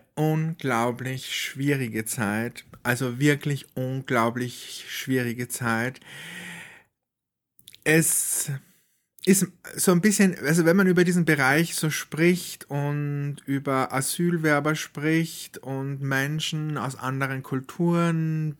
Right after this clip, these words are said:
die zu uns kommen, die um Asyl ansuchen, dann gibt's da immer ganz unterschiedliche Meinungen. Also Meinungen von,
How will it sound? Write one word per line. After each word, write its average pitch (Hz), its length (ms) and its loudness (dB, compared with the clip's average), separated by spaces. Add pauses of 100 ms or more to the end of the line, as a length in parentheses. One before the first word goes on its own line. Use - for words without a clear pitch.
die 156 400 -2 (840)
zu - 120 -4
uns 165 360 0
kommen, 151 600 0
die 139 260 -2
um 135 300 -8
Asyl 151 640 2
ansuchen, 151 1000 -2 (600)
dann 139 800 0 (800)
gibt's 160 320 0
da - 80 2
immer 151 240 2
ganz 143 300 2
unterschiedliche 135 800 -2
Meinungen. 113 760 -2
Also 120 420 0
Meinungen 139 760 0
von, 135 540 -4